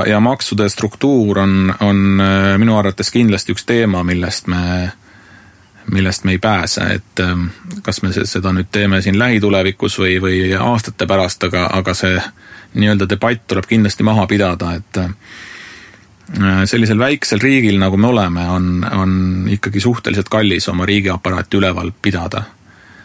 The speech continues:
Ja kui me, äh,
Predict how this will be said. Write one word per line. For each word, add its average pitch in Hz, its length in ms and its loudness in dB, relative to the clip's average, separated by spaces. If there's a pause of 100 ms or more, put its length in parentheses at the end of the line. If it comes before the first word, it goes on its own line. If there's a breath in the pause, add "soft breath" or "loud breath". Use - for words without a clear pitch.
(340 loud breath)
Ja 95 560 2
kui 107 180 2
me, 101 200 4 (180)
äh, - 1080 -6